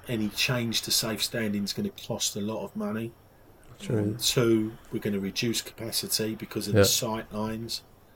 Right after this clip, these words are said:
Speaker 1: Um, so financially, it doesn't make any sense whatsoever.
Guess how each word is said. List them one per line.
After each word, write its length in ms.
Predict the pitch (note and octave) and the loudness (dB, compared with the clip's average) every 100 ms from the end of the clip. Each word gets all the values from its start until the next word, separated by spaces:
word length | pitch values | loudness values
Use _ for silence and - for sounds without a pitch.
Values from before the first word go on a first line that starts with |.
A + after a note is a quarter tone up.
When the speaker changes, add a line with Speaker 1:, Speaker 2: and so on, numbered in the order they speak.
| - - - | -20 -20 -16
Speaker 1:
Um, 320 | G3+ G3+ G3 G3+ | -10 -6 -4 0
so 340 | - - A2 - - | 2 2 0 -4 -20
financially, 840 | - - A#2+ C3 C#3 - A#2 A2 A2+ | -4 2 4 4 4 2 2 2 2
it 60 | |
doesn't 280 | A#2+ A2 A2+ A2 | -2 -4 -4 -2
make 220 | A2 G#2 - - - - - - - - | -2 -4 -10 -20 -20 -20 -20 -20 -8 0
any 240 | B2+ A#2 | 2 2
sense 420 | G#2 A#2 G2+ - A2+ | 2 2 0 -2 -4
whatsoever. 600 | A2 - G#2+ G#2+ F#2 | -2 -2 0 0 -2